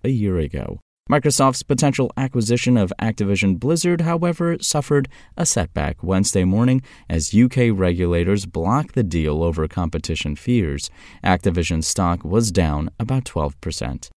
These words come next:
Alphabet's first quarter earnings showed a two percent rise in search revenues, far below the corresponding quarters from the last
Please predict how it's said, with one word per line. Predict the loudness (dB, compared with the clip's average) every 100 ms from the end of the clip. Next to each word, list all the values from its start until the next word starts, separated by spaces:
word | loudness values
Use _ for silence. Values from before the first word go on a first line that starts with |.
| _ -6
Alphabet's | -2 0 2 2 0
first | 0 0 0
quarter | -2 2 2 2
earnings | 4 4 4 2
showed | 0 2 2 2
a | -2
two | -2 -4
percent | -4 -2 0 -2
rise | -2 -2 0 2 2
in | 0
search | 0 -4 -4 -4
revenues, | -4 -4 -4 -4 -6
far | -6 -6 -2
below | 0 2 2
the | 0
corresponding | 0 -2 -2 -2 -2 -2
quarters | -4 -2 0 0 -2 -6 -16 -10
from | 0 0
the | 0
last | 0 0 0 -2 -10